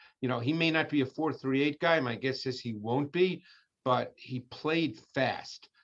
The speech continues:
He had great balance, great body control. He could stop on a dime, which you don't see very often with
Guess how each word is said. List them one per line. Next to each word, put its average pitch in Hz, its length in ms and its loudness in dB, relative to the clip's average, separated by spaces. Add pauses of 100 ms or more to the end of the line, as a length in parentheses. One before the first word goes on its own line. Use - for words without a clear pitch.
(120)
He 131 120 0
had - 180 -2
great 165 480 0
balance, 147 460 0
great 120 380 -6
body 151 320 4
control. 160 640 0 (160)
He 123 120 -8
could - 280 -6
stop 170 500 4
on 151 140 6
a 123 80 2
dime, 120 500 2
which 104 180 -12
you 113 180 -6
don't 156 240 2
see 165 280 -6
very 131 340 2
often 123 460 4 (300)
with 120 180 -2